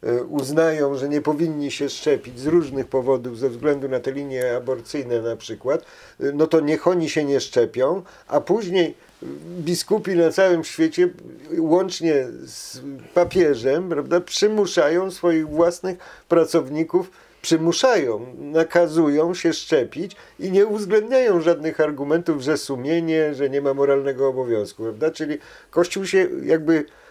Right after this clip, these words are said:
Kościół, to znaczy biskupi, wielu kapłanów, ustawili się już w takim miejscu, że, y, o, ich już nie interesuje Sobór, bo oni żadnych dokumentów nie słuchają, oni słuchają tylko siebie.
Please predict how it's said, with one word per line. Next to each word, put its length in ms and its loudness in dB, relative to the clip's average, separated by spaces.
Kościół, 400 0
to 140 -6
znaczy 320 -4
biskupi, 680 -6
wielu 300 -2
kapłanów, 560 0
ustawili 500 0
się 200 -2
już 160 -8
w 60 -20
takim 420 0
miejscu, 600 2
że, 260 4
y, 380 0
o, 140 -2
ich 180 -4
już 180 0
nie 120 2
interesuje 720 2
Sobór, 600 2
bo 160 4
oni 200 0
żadnych 300 2
dokumentów 560 -2
nie 120 -4
słuchają, 520 0
oni 160 -2
słuchają 360 2
tylko 200 0
siebie. 380 0